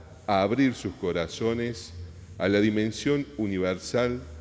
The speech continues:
del plan salvífico de Dios. Estos pasajes del Evangelio nos ofrecen una enseñanza muy importante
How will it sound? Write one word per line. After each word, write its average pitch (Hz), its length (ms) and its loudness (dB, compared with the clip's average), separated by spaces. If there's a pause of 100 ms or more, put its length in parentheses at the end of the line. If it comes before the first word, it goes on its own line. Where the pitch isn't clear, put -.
(220)
del 90 180 0
plan 113 480 0
salvífico 90 800 -4
de 87 100 -2
Dios. 80 440 -6 (1700)
Estos 147 260 4
pasajes 135 560 2
del 110 160 2
Evangelio 98 800 2 (460)
nos 104 240 0
ofrecen 127 540 -2
una 120 180 0
enseñanza 113 680 -2
muy 127 220 0
importante 104 920 -2